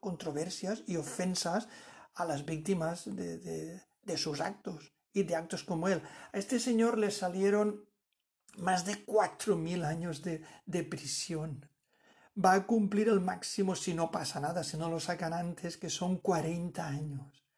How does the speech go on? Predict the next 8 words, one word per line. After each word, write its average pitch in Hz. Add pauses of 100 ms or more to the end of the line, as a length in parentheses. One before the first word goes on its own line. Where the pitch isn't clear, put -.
(600)
Un 233
año 214
por 185
muerto 175
aproximadamente. 165 (240)
¿Eso 180
es 180
justo? -